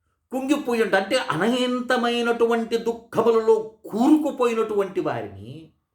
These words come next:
దరిద్రులను, దారిద్ర్య బాధల చేత సతమతమవుతున్నటువంటి మనలను పైకి లేపుతుంది. ఎలా?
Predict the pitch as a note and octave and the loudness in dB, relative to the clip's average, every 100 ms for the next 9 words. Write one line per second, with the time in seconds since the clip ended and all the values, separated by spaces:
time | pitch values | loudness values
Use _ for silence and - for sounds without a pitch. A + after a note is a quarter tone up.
0 | _ _ _ _ _ _ _ _ _ - | _ _ _ _ _ _ _ _ _ -10
1 | B2+ F3 G#3 B3 F3+ F#3 A#3+ D#3 G#2 G2+ | 2 4 4 0 -6 -6 -2 -2 -4 -12
2 | A#2+ - _ _ - D3+ D#3 C4 C#4 A3+ | -18 -20 _ _ -4 2 2 2 -2 -6
3 | B3+ B3 E3+ D3+ F3+ A#3 C4+ B3+ A#3+ A#3 | 0 0 0 -2 0 0 -2 -2 -2 -2
4 | A#3+ - - C#3 - A3 B3 C4 B3+ A#3+ | -2 -8 -8 -4 0 0 0 0 0 -2
5 | A#3 G3+ G3 F#3 E3 D3+ B2+ G#2 A2 D3 | -4 -4 -4 -4 -6 -6 -8 -8 -2 0
6 | B3 C4 F3+ A#2+ C#3+ G3+ - _ _ _ | 0 -2 -4 -6 -8 -12 -18 _ _ _
7 | _ _ _ _ _ _ _ _ _ _ | _ _ _ _ _ _ _ _ _ _
8 | _ _ _ _ _ _ _ _ _ _ | _ _ _ _ _ _ _ _ _ _
9 | - A3+ D4+ D4+ D4+ G#3+ G3 B3+ C#4+ D4+ | 2 4 4 4 0 2 2 2 -2 -4
10 | D4+ C#4+ C4+ G#3 B2+ D3+ A3 D4 C#4 E3+ | -4 -4 -4 -4 -2 -2 0 0 0 -2
11 | A#2 | -6